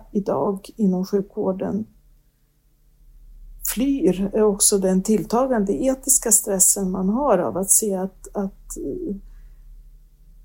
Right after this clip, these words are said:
de som talar om för dig hur du ska fylla i blanketterna har mer lön än vad du har när du jobbar dygnet runt, eh,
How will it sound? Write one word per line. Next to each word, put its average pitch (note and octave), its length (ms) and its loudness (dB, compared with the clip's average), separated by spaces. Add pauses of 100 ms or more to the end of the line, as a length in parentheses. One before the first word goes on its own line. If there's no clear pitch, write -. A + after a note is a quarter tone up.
(380)
de G#3 260 6
som G3+ 440 4
talar G#3 380 2
om A#3+ 280 2
för G3+ 340 2
dig G3 300 0
hur F#3+ 180 -2
du G3 160 -2
ska - 280 0
fylla G3 280 -2
i G#3 100 2
blanketterna G3 880 -2
har G#3 180 0
mer G#3+ 320 0
lön G3+ 400 -2
än G3 100 -2
vad G3 140 -2
du B3 180 0
har G#3 240 -2
när E3+ 140 -2
du F#3+ 80 0
jobbar F#3 320 0
dygnet F3+ 520 -2
runt, G#3 580 -4
eh, F#3 120 -2